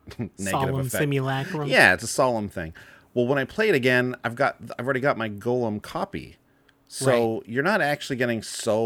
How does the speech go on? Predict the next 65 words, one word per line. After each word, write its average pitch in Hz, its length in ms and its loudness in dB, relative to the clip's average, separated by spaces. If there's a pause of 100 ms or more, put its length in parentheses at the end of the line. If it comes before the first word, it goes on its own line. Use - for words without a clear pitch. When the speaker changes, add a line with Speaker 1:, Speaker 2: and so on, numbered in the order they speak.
Speaker 1:
like, 101 280 -4
crazy, 107 520 -6
crazy 110 400 -6
value 107 300 0
from 98 180 -6
bouncing 104 360 -4
the 143 80 -6
creatures, 160 280 -4
but 190 140 -2
you 247 80 -4
do 349 220 2
get 143 260 4
an 104 140 0
additional 98 500 -6
cast. 92 380 -6
You 104 40 -12
do 139 120 -6
get 151 140 -6
a, 113 380 -2
a, 104 120 0 (100)
a - 60 -6
third 139 520 -4
trigger 85 480 -6 (320)
even 90 300 -6
from 90 180 -10
the 78 140 -14
E 87 60 -12
T 92 120 -14
B. 82 140 -12
So 139 140 -4
it's - 80 -10
still - 160 -2
very 127 240 2
much 110 200 -6
worth 107 240 -4
it. 85 160 -4 (300)
And 151 100 2
again, 151 340 2 (360)
maybe 220 220 -8
there's 208 160 -2
a 190 40 -6
little 185 220 0
bit 165 160 -4
of 151 80 -2
a 143 40 -2
thing 135 260 -4
later 120 260 4
that 95 140 2
will 90 100 -4
come 101 240 -2
in 82 300 -2
that, 85 260 -4
uh, 80 200 -4
has 92 160 -6
to 92 80 -8
do 85 120 -6
with 78 140 -6
this, - 180 -16
<laughs> - 40 -20
but, 104 180 -4 (100)
but 143 180 2
I'll 135 120 4
tell 165 240 -2
you 143 100 2
then. 107 300 2